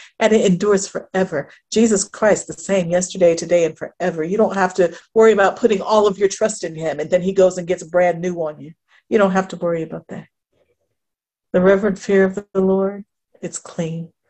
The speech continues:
enduring forever, 'cause God, in all of his goodness, endures forever. The ordinances of the Lord are true and righteous altogether.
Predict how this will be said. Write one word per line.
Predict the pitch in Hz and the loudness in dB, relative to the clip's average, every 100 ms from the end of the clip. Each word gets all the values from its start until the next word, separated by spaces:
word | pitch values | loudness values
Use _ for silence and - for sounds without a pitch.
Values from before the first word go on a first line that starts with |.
| _ | _
enduring | 175 165 175 170 175 | -4 0 0 0 -4
forever, | 156 175 165 151 - | -8 -6 -8 -8 -10
'cause | - 170 | -8 -6
God, | 165 170 151 143 - _ _ _ _ | -2 0 0 -2 -10 _ _ _ _
in | 175 | 2
all | 165 170 | 4 4
of | 151 | 2
his | 160 | -4
goodness, | 165 170 165 156 143 - _ _ - | -4 -6 -6 -10 -10 -14 _ _ -2
endures | 165 156 151 - | -2 -2 -4 -4
forever. | 160 156 165 170 - - _ _ - | -6 -6 -8 -12 -14 -20 _ _ 0
The | 180 | 2
ordinances | 202 214 220 196 - 214 | 4 4 2 0 -2 -2
of | 208 190 | -2 0
the | 196 | -2
Lord | 202 202 202 | 0 -2 -4
are | 202 196 | -4 -4
true | 190 - - 196 160 185 190 - | -4 -10 -4 -2 -4 -6 -10 -6
and | 185 175 | -4 -2
righteous | 175 170 - 165 | -4 -4 -6 -8
altogether. | - 185 180 180 190 190 185 190 180 | -6 -4 -4 -6 -4 -4 -4 -8 -12